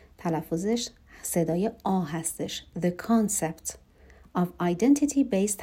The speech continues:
habits. مفهوم عادتهای مبتنی بر هویت.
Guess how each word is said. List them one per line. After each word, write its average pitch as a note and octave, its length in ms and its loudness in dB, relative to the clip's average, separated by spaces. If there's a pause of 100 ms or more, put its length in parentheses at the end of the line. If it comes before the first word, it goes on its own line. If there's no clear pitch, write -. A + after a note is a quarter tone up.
habits. - 520 -4 (440)
مفهوم F#3+ 960 2 (340)
عادتهای A#3+ 1000 2 (400)
مبتنی F3+ 500 0
بر G#3+ 260 -2 (120)
هویت. D#3+ 680 -4